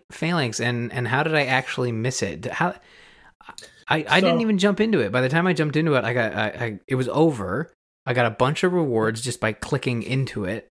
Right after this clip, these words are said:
Speaker 1: Didn't do anything, so I, I'm guessing I was part of a team. <laughs> You know?
Speaker 2: Uh, well, from what I understand, and they may do the, uh, kind of sharding thing where they do with other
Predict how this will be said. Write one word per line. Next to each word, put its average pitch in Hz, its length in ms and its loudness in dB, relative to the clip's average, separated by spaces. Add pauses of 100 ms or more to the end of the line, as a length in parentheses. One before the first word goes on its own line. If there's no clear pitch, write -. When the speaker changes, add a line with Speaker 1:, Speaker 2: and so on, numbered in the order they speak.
Speaker 1:
Didn't 135 360 -2
do 135 180 0
anything, 104 400 -4
so 110 140 -4
I, 104 160 -2
I'm 110 140 -4
guessing 113 320 -2
I 104 40 -2
was 104 160 -2
part 107 260 -2
of 104 100 -6
a 98 40 -2
team. 120 680 -4
<laughs> - 40 -20 (1040)
You 139 120 4
know? 113 200 4
Speaker 2:
Uh, 151 300 0 (1120)
well, 185 460 2
from 190 200 0
what 226 140 4
I 277 100 4
understand, 160 920 -2
and 156 180 0
they 156 80 0
may 185 240 2
do 170 340 -2
the, 147 720 -2 (560)
uh, 135 300 4 (160)
kind 156 240 0
of 127 80 -2
sharding 160 680 0
thing 160 320 -2
where 147 160 2
they 147 160 2
do 151 220 0
with 135 160 0
other 175 720 0